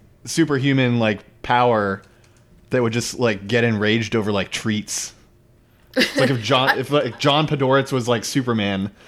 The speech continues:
Speaker 1: <laughs>
Speaker 2: It's great, and I think she's, like, I've complained about female characters in the show. I think she's awesome. I think Pudding is awesome. It's weird that Pudding is sixteen, supposed to be marrying Sanji, who's twenty-one. That's gross.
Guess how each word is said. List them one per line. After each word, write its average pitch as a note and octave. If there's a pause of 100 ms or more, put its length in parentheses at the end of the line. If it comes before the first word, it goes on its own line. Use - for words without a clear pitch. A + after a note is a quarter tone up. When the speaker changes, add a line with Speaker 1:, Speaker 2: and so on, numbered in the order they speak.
(180)
Speaker 1:
<laughs> B3 (2000)
Speaker 2:
It's G#4+
great, G4
and D4+
I E4+
think F#4
she's, D4+ (160)
like, A#3 (360)
I've B3
complained A#3
about G#3
female G#3+
characters G#3
in G#3+
the G3
show. F#3+
I G#3
think G#4
she's C4+
awesome. C4
I A#3
think G#3
Pudding A#3+
is A#3
awesome. A3+
It's G#3
weird C4
that -
Pudding A#3+
is G#3+
sixteen, A3+
supposed G#3+
to -
be G#3+
marrying G#3
Sanji, G#3
who's G#3
twenty-one. G#3
That's G3
gross. G#3